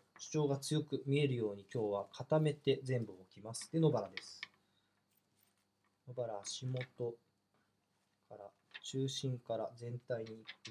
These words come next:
くように、乗せるように置いていきます。よいしょ。はい。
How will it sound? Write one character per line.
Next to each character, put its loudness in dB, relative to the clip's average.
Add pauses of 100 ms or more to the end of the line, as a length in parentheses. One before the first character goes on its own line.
く -12
よ -6
う -12
に、 -20 (1400)
乗 -4
せ 0
る -2
よ 2
う 0
に -6 (2750)
置 -20
い -20 (160)
て -14
い -
き -6
ま -18
す。 -14 (160)
よ -20
い -20
し -20 (4000)
ょ。 -12
は -8
い。 -10